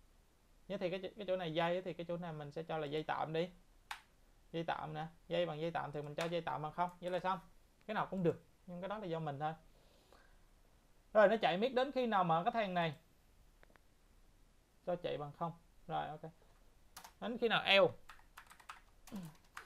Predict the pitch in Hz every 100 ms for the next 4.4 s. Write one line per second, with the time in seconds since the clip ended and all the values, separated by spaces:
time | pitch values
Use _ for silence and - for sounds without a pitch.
0 | - 214 208 208 196 247 165 160 190 -
1 | - - - - 160 143 175 190 226 262
2 | 269 185 165 185 - - - _ _ -
3 | - 175 185 220 180 160 196 190 185 185
4 | 180 180 180 240